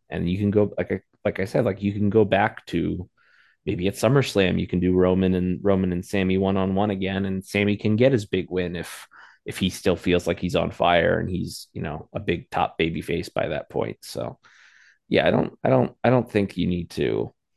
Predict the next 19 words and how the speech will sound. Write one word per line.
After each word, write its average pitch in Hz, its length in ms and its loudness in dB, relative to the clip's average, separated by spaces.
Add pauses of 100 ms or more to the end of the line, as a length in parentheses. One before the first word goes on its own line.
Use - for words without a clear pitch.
(440)
overthink 87 640 4
this. 57 320 -2
I 60 60 0
think, - 380 -4 (1080)
uh, 57 420 4 (200)
it's, - 340 -6
it's - 200 -4
probably 67 520 0
best 67 300 0
in 80 160 -2
this 87 180 -2
case - 300 -4
that 73 120 -12
they 76 120 -4
do 71 240 -4
just - 220 -6
stay 50 220 -6
the - 100 -12
course. - 440 -12